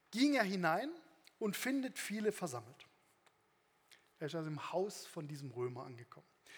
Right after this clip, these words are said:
Und er sprach zu ihnen: ‚Ihr wisst, wie unerlaubt es für einen jüdischen Mann ist, sich einem Fremdling anzuschließen oder zu ihm zu kommen. Und mir hat Gott gezeigt, keinen Menschen gemein oder unrein zu nennen.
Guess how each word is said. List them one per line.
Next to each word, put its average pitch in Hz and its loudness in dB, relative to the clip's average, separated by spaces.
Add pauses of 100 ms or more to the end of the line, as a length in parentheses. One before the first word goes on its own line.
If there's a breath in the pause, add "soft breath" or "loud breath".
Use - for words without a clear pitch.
(340 loud breath)
Und 196 6
er 233 6
sprach 220 4
zu 247 -8
ihnen: 196 0
‚Ihr 254 4
wisst, 269 4
wie 226 -8
unerlaubt 208 6
es 208 -4
für 208 0
einen 190 2
jüdischen 208 2
Mann 165 2
ist, 214 -4
sich 208 -4
einem 196 2
Fremdling 196 0
anzuschließen 160 -2
oder 226 4
zu 294 4
ihm 214 0
zu - -8
kommen. 160 0 (300 loud breath)
Und 190 6
mir 247 6
hat 208 0
Gott 254 4
gezeigt, 196 2
keinen 226 4
Menschen 214 2
gemein 175 2
oder 175 2
unrein 135 -2
zu 131 -6
nennen. 113 -12